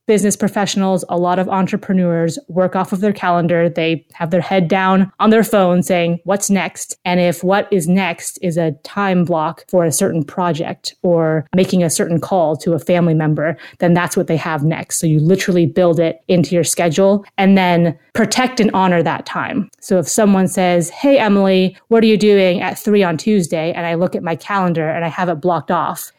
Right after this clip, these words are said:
instead of saying, "Oh, yeah, yeah, yeah, I can make something work." So you know what? I have a commitment then. Would Wednesday at noon work instead? And so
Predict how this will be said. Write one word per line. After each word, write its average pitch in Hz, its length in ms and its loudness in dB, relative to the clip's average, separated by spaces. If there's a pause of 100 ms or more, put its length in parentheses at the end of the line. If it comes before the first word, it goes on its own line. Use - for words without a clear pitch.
instead 185 280 2
of 185 120 2
saying, 180 280 0
"Oh, 269 80 4
yeah, 277 120 6
yeah, 254 80 6
yeah, 185 320 0
I 196 80 -2
can 190 120 -2
make 180 140 0
something 165 360 -4
work." 160 260 -10
So - 100 -6
you 190 140 2
know 240 120 2
what? 247 360 0
I 196 80 -6
have 208 320 -4
a 196 80 0
commitment 196 480 -2
then. 165 360 -2 (140)
Would 170 380 0
Wednesday 175 440 2
at 165 140 -2
noon 165 520 0
work 156 200 -8
instead? - 500 -12
And 165 140 -8
so 156 380 -12